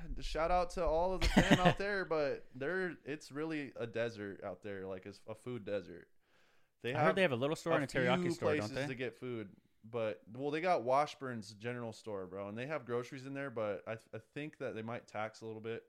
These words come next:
Speaker 1: in there.
Speaker 2: Well, it makes sense if they have
Speaker 1: 'Cause
Speaker 2: to.
Speaker 1: everyone just drives to P A. They'll,
Speaker 2: Yeah.
Speaker 1: they'd rather drive two hours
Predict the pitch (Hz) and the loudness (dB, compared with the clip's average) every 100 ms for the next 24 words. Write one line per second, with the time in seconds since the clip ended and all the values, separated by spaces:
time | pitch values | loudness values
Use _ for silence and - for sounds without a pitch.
0 | _ 110 113 113 131 110 107 104 - 107 | _ -12 -8 0 2 2 0 -4 -6 -6
1 | - 104 104 110 104 135 147 165 170 156 | -6 -8 -4 0 0 2 2 2 -2 -2
2 | 131 107 120 120 - - 117 107 101 98 | -4 2 2 2 -2 -12 -6 -2 -2 -2
3 | 117 123 110 147 160 151 120 120 123 120 | 2 4 4 4 4 2 2 2 2 0
4 | - 131 120 117 101 101 | -4 0 2 2 -2 -6